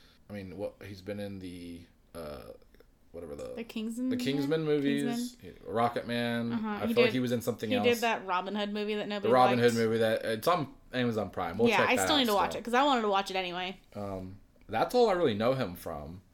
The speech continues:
Speaker 1: So I feel like he hasn't done a whole lot of big titles.
Speaker 2: Mm-hmm.
Speaker 1: Um, but he definitely is underused. Like, he,
Speaker 2: Mm-hmm.
Speaker 1: Hollywood needs to just start
Speaker 2: Get in
Speaker 1: putting
Speaker 2: on
Speaker 1: him
Speaker 2: that.
Speaker 1: in better things.
Speaker 2: Definitely.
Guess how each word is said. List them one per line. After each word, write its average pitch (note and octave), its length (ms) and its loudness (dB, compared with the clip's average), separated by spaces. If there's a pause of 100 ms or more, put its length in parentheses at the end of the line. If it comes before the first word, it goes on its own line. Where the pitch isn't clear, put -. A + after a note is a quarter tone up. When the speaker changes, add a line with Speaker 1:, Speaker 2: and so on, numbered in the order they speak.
Speaker 1:
So - 120 -2
I B2 100 4
feel F#3+ 160 0
like G#3+ 100 -2
he D#3+ 60 -4
hasn't D3 220 -4
done A2+ 120 -2
a F2+ 60 -4
whole D3 460 -2
lot A2+ 500 2
of F2+ 140 -8 (540)
big G#2 360 -2 (1000)
titles. - 640 -6
Speaker 2:
Mm-hmm. G#3 300 -6 (640)
Speaker 1:
Um, D#2 300 -14 (380)
but G#2+ 120 -6
he G#2 140 -6
definitely F#2+ 480 -4
is - 300 -14 (100)
underused. E2 680 -12
Like, A#3 100 -4
he, A#3 120 0
Speaker 2:
Mm-hmm. G#3+ 120 -4 (680)
Speaker 1:
Hollywood A#2 360 0
needs F#2 180 -10
to E2+ 140 -12 (380)
just - 340 -8
start G#3 180 0
Speaker 2:
Get G#3 100 0
in G#2+ 40 0
Speaker 1:
putting G#2+ 140 2
Speaker 2:
on G2+ 40 -2
Speaker 1:
him G2 100 -4
Speaker 2:
that. G#2 120 -2
Speaker 1:
in D#2+ 60 -12
better F#2 220 -2
things. E2 420 -8
Speaker 2:
Definitely. G3 640 -6